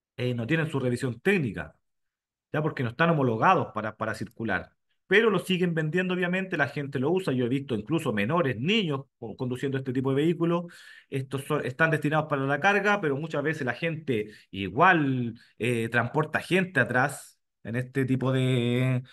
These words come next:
de vehículos. Entonces, es complicado. Dice, "Los que utilizan deben tener licencia de conducir, deberían tener licencia de conducir".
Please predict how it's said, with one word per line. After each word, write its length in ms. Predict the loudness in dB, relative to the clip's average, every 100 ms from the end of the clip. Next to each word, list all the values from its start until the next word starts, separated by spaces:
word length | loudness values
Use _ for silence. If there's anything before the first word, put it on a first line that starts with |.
| _
de 240 | -6 -2 0
vehículos. 560 | 0 0 0 0 -2 -8 _ _ _ -20 _ _ _ _ _
Entonces, 480 | -16 -8 -6 -6 -6
es 140 | -4 -4
complicado. 840 | -4 -2 0 4 4 2 -4 -12 _ _ _ _ _ _ _ _ _ _ _ _ _ _ -10
Dice, 440 | -4 -4 -4 -6
"Los 180 | -6 -4
que 100 | -4
utilizan 420 | -2 -2 -2 0
deben 240 | 2 0
tener 180 | 0 0
licencia 380 | 0 -2 0 0
de 40 |
conducir, 520 | 0 0 0 0 0 -4 -18 _
deberían 560 | 0 2 4 4 2 0
tener 220 | -2 0
licencia 400 | 0 -2 0 0
de 80 | 0
conducir". 560 | -2 -4 -2 -2 -2